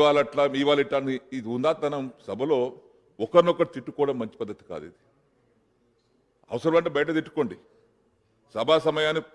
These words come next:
వృధా చేయకండి, సబ్జెక్ట్ మీద మాట్లాడండి. దయచేసి మీ సభా వృధా, సమయాన్ని వృధా చేయడానికి ప్రయత్నం చేస్తే, కొత్త వారు కూడా పాపం వాళ్ళకు అర్థం కాదు ఏమవుతుందో అని.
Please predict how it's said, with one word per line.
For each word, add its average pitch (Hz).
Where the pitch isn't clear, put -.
వృధా 135
చేయకండి, 123
సబ్జెక్ట్ 127
మీద 160
మాట్లాడండి. 139
దయచేసి 160
మీ 127
సభా 131
వృధా, 151
సమయాన్ని 147
వృధా 143
చేయడానికి 143
ప్రయత్నం 143
చేస్తే, 131
కొత్త 123
వారు 160
కూడా 160
పాపం 139
వాళ్ళకు 135
అర్థం 120
కాదు 107
ఏమవుతుందో 117
అని. -